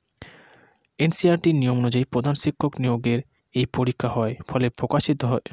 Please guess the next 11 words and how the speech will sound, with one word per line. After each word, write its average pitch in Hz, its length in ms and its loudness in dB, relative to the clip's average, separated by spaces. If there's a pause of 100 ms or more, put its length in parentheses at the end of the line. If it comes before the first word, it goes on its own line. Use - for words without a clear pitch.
ফল 151 200 0
প্রকাশিত 135 440 -2
হয় 123 180 -2
দু - 100 -2
হাজার 123 220 -2
আঠেরোর 127 400 -2
জুন 123 180 -2
মাসে। 113 320 -2 (580)
প্রথমবার 175 440 2
ভেরিফিকেশনের 120 760 -2
পর 139 180 2